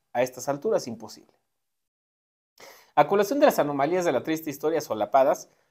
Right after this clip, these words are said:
el que cobra como titular del área de campo, mister de la Peña, se mofó de la denuncia presentada por un exfuncionario del medio ambiente,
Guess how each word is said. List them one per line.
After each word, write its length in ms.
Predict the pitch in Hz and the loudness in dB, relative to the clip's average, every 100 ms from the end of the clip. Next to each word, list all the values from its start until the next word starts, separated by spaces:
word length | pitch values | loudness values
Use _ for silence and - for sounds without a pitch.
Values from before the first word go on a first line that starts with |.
| _ - | _ -10
el 140 | 135 | -8
que 120 | 139 | -6
cobra 300 | 147 208 214 | -2 2 2
como 280 | 214 165 143 | 2 -2 -2
titular 360 | 143 139 151 170 | -4 -4 0 2
del 140 | 165 | 2
área 200 | 156 156 | 0 0
de 200 | 131 110 | -2 -4
campo, 520 | - 156 151 202 269 - _ _ _ | 2 2 2 -4 -4 -12 _ _ _
mister 680 | 127 127 117 - 120 113 110 | -6 -4 -6 -4 -2 0 -2
de 100 | 110 | -4
la 180 | 110 117 | -2 2
Peña, 380 | 196 165 160 - _ _ _ _ _ | 2 0 -4 -8 _ _ _ _ _
se 180 | - 160 | -2 0
mofó 380 | 160 156 214 | 0 4 4
de 120 | 214 202 | 4 2
la 180 | 165 | 2
denuncia 720 | 143 147 175 208 202 - 196 | 2 0 0 -2 -2 0 0
presentada 640 | 151 131 131 131 165 170 165 | 0 -6 -6 -4 0 2 2
por 120 | 143 | 0
un 140 | 165 | -4
exfuncionario 640 | 170 - 135 123 135 143 151 | -6 -10 -14 -10 -6 -4 -2
del 160 | 123 113 | -4 -4
medio 240 | 127 123 | -4 -4
ambiente, 460 | 104 98 95 101 | -6 -10 -12 -16